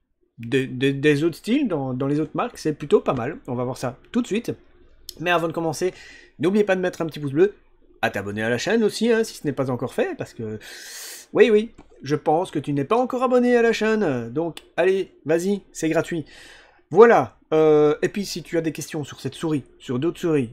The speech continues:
sur, euh, ou même, euh, d'autres choses, hein, eh bien, n'hésite pas, les commentaires sont faits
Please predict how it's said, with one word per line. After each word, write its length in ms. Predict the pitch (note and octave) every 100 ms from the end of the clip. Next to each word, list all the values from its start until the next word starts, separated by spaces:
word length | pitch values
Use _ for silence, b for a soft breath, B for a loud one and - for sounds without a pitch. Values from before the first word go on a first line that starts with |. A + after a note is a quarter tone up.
| C3
sur, 300 | - C3+ B2
euh, 340 | A#2 A2+ A2
ou 240 | A2+ B2+
même, 280 | D3 D3 C#3+
euh, 160 | C3+ C3
d'autres 320 | C#3 D#3 E3+
choses, 340 | - B3 A3+
hein, 140 | G3+ G#3+
eh 80 | C3+
bien, 180 | C3+ B2+
n'hésite 360 | C#3+ F3+ D3
pas, 160 | B2 B2
les 160 | A#2+
commentaires 400 | A#2 B2 A2+ D3+
sont 280 | - C3+ D3 -
faits 300 | - D#3 E3